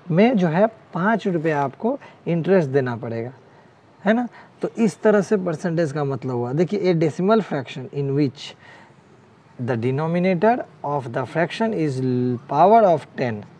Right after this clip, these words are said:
i.e. ten, hundred and thousand। हम जानते हैं कि decimal fraction में क्या था कि denominator यानी हर जो है वो अगर टेन का power या टेन हो तो वो decimal fraction होता था। लेकिन अगर decimal fraction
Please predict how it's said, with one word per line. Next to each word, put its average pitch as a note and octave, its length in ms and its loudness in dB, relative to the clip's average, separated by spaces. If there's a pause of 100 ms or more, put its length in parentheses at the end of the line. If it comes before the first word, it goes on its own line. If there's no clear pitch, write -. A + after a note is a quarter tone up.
(140)
i.e. C3 220 2 (140)
ten, F3+ 220 2
hundred D#3+ 420 2
and G#3+ 280 -2
thousand। C#3 400 4
हम B2+ 120 -4
जानते C#3+ 320 2
हैं A3 140 2 (400)
कि C3+ 60 -4
decimal C#3 400 2
fraction C#3 320 0
में C3+ 160 -2
क्या C#3+ 180 4
था G3+ 160 2 (1300)
कि D3 100 -4
denominator B2+ 840 0 (380)
यानी D3 220 4
हर C3 540 2 (460)
जो C#3 100 2
है D3+ 140 6
वो D3 160 6
अगर C3+ 220 4 (140)
टेन F3+ 260 2
का D#3 200 0
power B2 460 -2
या B2+ 180 -2 (120)
टेन D#3+ 220 2
हो A2 240 -2 (380)
तो D3 80 4
वो D3+ 100 6
decimal B2 440 0
fraction A#2 340 -8
होता G#2+ 280 -12
था। - 180 -20 (580)
लेकिन A#2 260 -6
अगर C#3 240 -2
decimal E3 440 0
fraction C3 460 -6